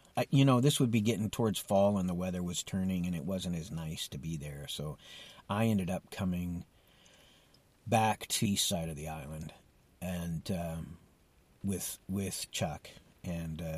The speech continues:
he, he had a, uh, a girlfriend, and she went on ahead from Qualicum. She, I think she was from North Van, and there was another,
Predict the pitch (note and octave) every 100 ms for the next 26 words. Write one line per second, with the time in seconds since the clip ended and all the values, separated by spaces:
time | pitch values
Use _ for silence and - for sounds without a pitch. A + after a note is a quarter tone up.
0 | E2 - - - A2 G#2+ G#2+ G2+ F#2 E2+
1 | D#2+ D#2 D#2+ D2 - F#2+ F#2 F#2 - -
2 | D3+ F2+ - - - - - - - G#2
3 | - D3+ D3 C3 A#2 G#2+ F2+ - B2 G#2+
4 | E2 D#2 - - - _ - - F#2+ F#2
5 | - G2 G2 - E2+ F2 - G#2 G2+ -
6 | C3 - A#2+ A#2 - A#2+ A2 A2+ A2 F#2+
7 | G2 B2+ D3 - - - - - - A#2
8 | A#2+ A#2+ A2+ A2 A2 B2 B2 A#2+